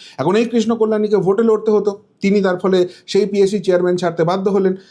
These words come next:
তারপর কাকে করা হলো? সুমন কাঞ্জিলাল, ওই বিজেপির টিকিটে আলিপুরদুয়ার থেকে জিতেছিলেন এবং তারপর তিনি তৃণমূলে চলে গেলেন। সেই খেলাটা চলে যাচ্ছে। তো সেই নিয়েই মামলা করেছিলেন শুভেন্দু অধিকারী,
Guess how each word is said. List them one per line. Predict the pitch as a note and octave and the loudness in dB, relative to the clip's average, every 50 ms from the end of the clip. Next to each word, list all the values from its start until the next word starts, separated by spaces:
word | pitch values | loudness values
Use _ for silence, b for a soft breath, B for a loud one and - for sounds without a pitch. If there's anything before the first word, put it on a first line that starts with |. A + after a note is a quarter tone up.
| B B | B B
তারপর | - F#3 G3+ G3+ A#3 G#3+ | -4 -4 -2 0 -2 0
কাকে | G#3+ A3 G#3+ G#3 | 0 -2 -4 -4
করা | G3+ A3+ A3 A3 | -4 -2 -2 0
হলো? | G#3+ A3+ A#3 B3 B3+ | 0 2 0 0 -2
সুমন | A#3+ - A3 A3 G3+ G3 F#3+ | -4 -4 -2 0 2 2 2
কাঞ্জিলাল, | F#3+ E3+ D#3 D3 D3 C#3+ C#3 C#3 C#3+ F#3+ | 0 0 0 0 0 0 2 2 2 2
ওই | A#3 D4 C#4+ | 2 2 0
বিজেপির | B3 A3 A3+ G3+ A3 A3 A3+ G#3 F#3 | 0 0 0 0 0 -2 -2 -6 -8
টিকিটে | G#3+ F#3+ G3+ G3+ A3+ | -8 -8 -4 -2 -2
আলিপুরদুয়ার | G3+ F#3+ G3 F#3 F3+ F#3+ F#3 F3+ F#3+ F#3 F#3 | 0 0 -2 -4 -4 -6 -2 0 0 -2 0
থেকে | F#3+ G3 G3 G3 | -4 -6 -6 -4
জিতেছিলেন | G3 F#3+ F#3+ G3+ G3 A#3+ A#3+ C#4+ D4 B3 - - | -6 -6 -6 -6 -6 -6 -6 -6 -6 -6 -8 -2
এবং | - F#3 A3 C#4 A#3 F3+ - - b b b b b b | 0 0 2 2 0 -2 -6 -10 b b b b b b
তারপর | - F#3 F3+ F#3 F#3+ F3 | -4 -4 -4 -2 -4 -4
তিনি | - F3 F#3 A#3 C4 | -4 -2 -2 -2 -2
তৃণমূলে | - A3 E3+ D#3 D#3 D3+ D3 F3 F3+ | 0 0 2 2 2 0 0 0 0
চলে | - E3+ C3+ B2+ A#2 | 2 0 0 0 -2
গেলেন। | G#2+ G2+ G#2 G2+ - B B B B B | -4 -6 -10 -10 -14 B B B B B
সেই | B - B3 C4+ D4+ C4+ | B -2 0 0 0 -2
খেলাটা | - A3 F#3 F#3 F3 B3 B3+ | -2 -2 -2 0 0 -2 -2
চলে | - F#3 D3 C3+ A#2+ | 0 0 2 2 2
যাচ্ছে। | A#2+ A2 - - A#2+ | 2 0 -2 -4 -6
তো | A#2+ C3 | -6 -6
সেই | B2+ - E3+ G3+ C#4 C4+ | -2 0 0 0 2 2
নিয়েই | A#3+ A3+ B3 C4+ C#4 | 2 2 2 2 2
মামলা | B3 G#3 F#3 F#3+ G3+ | 2 0 0 0 -2
করেছিলেন | G3 F#3+ F#3+ F#3+ F#3+ G3 G#3 G#3 G3+ | 0 0 0 0 0 0 -2 -4 -4
শুভেন্দু | F#3+ F#3 E3+ E3+ F3+ F3+ F3+ | -2 -4 -4 -4 -2 -2 -2
অধিকারী, | F3 F3+ F3+ F3+ F3 F#3+ | -2 0 -4 -4 -4 -4